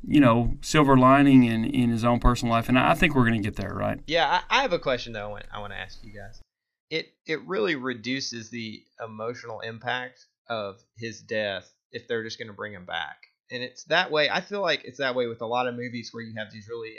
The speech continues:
Speaker 2: emotional, like, character deaths, and then you know, like, they're coming back in the next season or whatever.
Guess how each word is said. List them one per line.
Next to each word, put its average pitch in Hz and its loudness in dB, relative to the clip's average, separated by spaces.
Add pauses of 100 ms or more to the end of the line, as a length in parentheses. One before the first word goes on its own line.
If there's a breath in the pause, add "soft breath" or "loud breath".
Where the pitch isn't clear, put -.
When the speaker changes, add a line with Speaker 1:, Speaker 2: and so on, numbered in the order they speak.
Speaker 2:
emotional, 107 -12 (500)
like, 104 -8
character 110 -10 (120)
deaths, 104 -8
and 107 -18
then 104 -16 (280)
you 117 -16
know, 113 -8
like, 95 -12 (760)
they're 117 -10
coming 113 -10
back 101 -6
in 107 -12
the 101 -14
next - -12 (680)
season 107 -14
or 104 -8
whatever. 107 -10